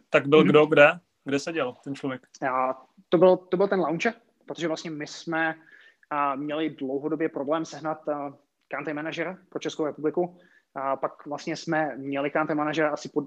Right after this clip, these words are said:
Speaker 2: dva měsíce. On potom rezignoval, protože měl rodinu a zdálo se mu to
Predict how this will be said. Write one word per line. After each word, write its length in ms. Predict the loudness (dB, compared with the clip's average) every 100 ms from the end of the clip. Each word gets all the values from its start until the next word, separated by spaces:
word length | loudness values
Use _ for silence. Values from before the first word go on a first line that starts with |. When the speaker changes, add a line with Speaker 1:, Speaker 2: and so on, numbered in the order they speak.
| -4 -10 -8
Speaker 2:
dva 220 | -2 0
měsíce. 520 | 0 -4 -6 0 -2 -2 _ _
On 120 | -10 -2
potom 200 | 2 2
rezignoval, 540 | 2 0 2 2 2
protože 300 | -2 -8 -4
měl 160 | -2 -2
rodinu 360 | -2 -2 -2
a 40 | -4
zdálo 220 | -4 -6
se 120 | -6
mu 100 | -2
to 240 | 0 0